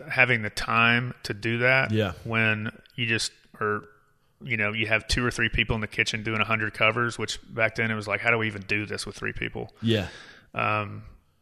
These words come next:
Speaker 1: so it was a pri-, you know, it was a priority thing.
Speaker 2: So just for, just do me a favor real quick and, like, zoom to thirty thousand feet, because
Speaker 1: Okay.
Speaker 2: you're at two locations. When, like, when did it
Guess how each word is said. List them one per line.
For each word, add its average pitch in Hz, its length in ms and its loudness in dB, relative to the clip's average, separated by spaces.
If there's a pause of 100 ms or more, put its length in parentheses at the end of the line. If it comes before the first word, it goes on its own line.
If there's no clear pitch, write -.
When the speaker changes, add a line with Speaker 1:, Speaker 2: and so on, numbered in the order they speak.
(220)
Speaker 1:
so 151 200 4
it 147 40 4
was 139 120 4
a 139 40 4
pri-, 135 240 6
you 156 100 6
know, 120 200 6
it 127 40 4
was 123 120 0
a 113 60 0
priority 110 520 4
thing. 98 380 -6 (180)
Speaker 2:
So - 140 2
just 185 380 -2
for, 220 240 2 (1040)
just - 160 2
do 196 60 6
me 233 80 8
a 214 60 12
favor 151 400 10
real 120 180 12
quick 110 220 6
and, 120 120 6
like, 123 160 8
zoom 123 340 10
to 180 100 8
thirty 127 340 6
thousand 98 420 0
feet, 90 260 -6
because 107 340 4
Speaker 1:
Okay. 107 120 2 (760)
Speaker 2:
you're 151 220 6
at 143 120 4
two 185 180 8
locations. 120 460 10
When, 151 220 8
like, 139 280 4
when 156 180 4
did 175 100 2
it 135 120 0